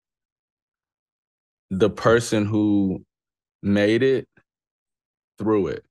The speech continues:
if that makes sense. Like, if I could hear a song and I could, if I could even, like, imagine what that person is like through,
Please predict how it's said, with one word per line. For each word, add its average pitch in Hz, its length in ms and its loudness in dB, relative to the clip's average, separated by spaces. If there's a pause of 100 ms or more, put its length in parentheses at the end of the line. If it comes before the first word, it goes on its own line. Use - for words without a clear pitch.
if 95 160 -12
that 98 140 -2
makes 90 240 -4
sense. 80 280 -8
Like, 87 240 0 (380)
if 95 160 0
I 120 100 4
could 113 160 2
hear 120 220 4
a 113 40 2
song 107 640 -2
and 104 160 -4
I 101 100 -2
could, 98 340 -6 (320)
if 104 160 -2
I 117 100 2
could 117 140 -2
even, 104 340 0
like, 92 280 -4 (1900)
imagine 104 680 0
what 98 260 0
that 101 240 -4
person 107 360 -2
is 95 140 -6
like 101 300 -2
through, 98 520 -4